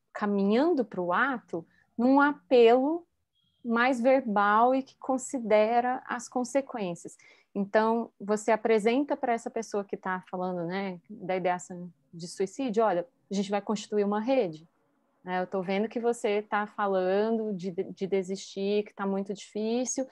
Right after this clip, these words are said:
Quem você gostaria que eu acionasse pra que você, é,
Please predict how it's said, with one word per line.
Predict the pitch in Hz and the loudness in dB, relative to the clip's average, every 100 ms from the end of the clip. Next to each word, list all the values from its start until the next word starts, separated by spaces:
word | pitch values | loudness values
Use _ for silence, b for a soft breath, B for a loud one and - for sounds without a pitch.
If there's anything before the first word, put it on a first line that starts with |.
| b b b | b b b
Quem | - 277 330 | -2 2 2
você | 330 311 277 | 0 -2 0
gostaria | 254 247 233 220 240 | -2 0 -2 4 2
que | 247 240 | 2 0
eu | 226 | 0
acionasse | 226 - 220 208 196 214 214 240 226 | 0 -4 -4 -4 -2 -4 -6 -10 -6
pra | 220 202 214 262 _ _ _ - | -6 -4 -4 -6 _ _ _ -12
que | 214 | -4
você, | 220 226 208 208 214 220 226 220 - | -4 -2 -2 2 2 4 2 -2 -6
é, | 202 208 202 196 185 185 | -6 -4 -4 -4 -4 -6